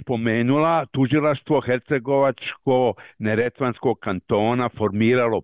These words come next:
predmet da bi ispitalo, kako se kaže u saopštenju, citiram, „eventualnu odgovornost i ulogu ljudskog faktora, naročito u odnosu na poslovanje i aktivnosti kamenoloma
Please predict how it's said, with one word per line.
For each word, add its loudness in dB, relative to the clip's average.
predmet -2
da 0
bi 0
ispitalo, 0
kako -6
se -12
kaže -2
u -2
saopštenju, 0
citiram, 0
„eventualnu 0
odgovornost 0
i -6
ulogu 2
ljudskog -2
faktora, 0
naročito 0
u 2
odnosu 0
na -2
poslovanje 0
i 2
aktivnosti 0
kamenoloma 0